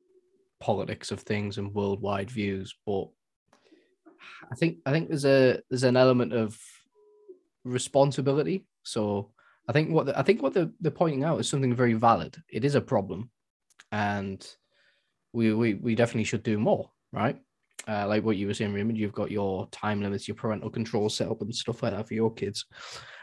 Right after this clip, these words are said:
Um, but they're not just, they're not just limiting how long you can play. They're also limiting what you can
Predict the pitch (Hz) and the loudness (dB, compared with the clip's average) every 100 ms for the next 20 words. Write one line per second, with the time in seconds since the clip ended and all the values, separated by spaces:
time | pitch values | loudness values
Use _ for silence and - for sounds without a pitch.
0 | - - 135 135 127 - _ _ 165 165 | -10 0 2 4 0 -6 _ _ -2 -2
1 | 170 175 233 226 233 220 - - - - | 2 4 4 2 4 4 4 -4 -10 -4
2 | 160 175 165 143 135 160 170 151 - 143 | -2 -2 0 6 6 6 2 -4 -2 2
3 | 131 127 123 143 175 160 135 113 104 104 | 4 4 4 4 2 0 -2 -6 -6 -2
4 | 110 151 165 139 127 127 120 117 117 117 | 0 0 0 0 0 0 -2 -2 -2 -4
5 | 113 - - 139 127 107 | -6 -8 0 4 4 2